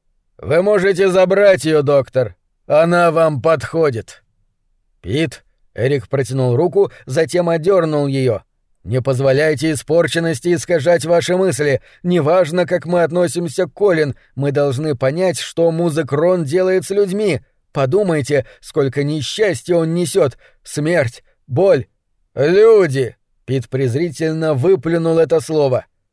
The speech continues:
Эрик шагнул к нему. "Прекратите! Вы знаете, что я прав!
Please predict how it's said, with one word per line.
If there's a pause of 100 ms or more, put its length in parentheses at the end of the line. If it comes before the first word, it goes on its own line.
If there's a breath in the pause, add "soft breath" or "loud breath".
(100)
Эрик
шагнул
к
нему. (420)
"Прекратите! (180 loud breath)
Вы
знаете,
что
я
прав!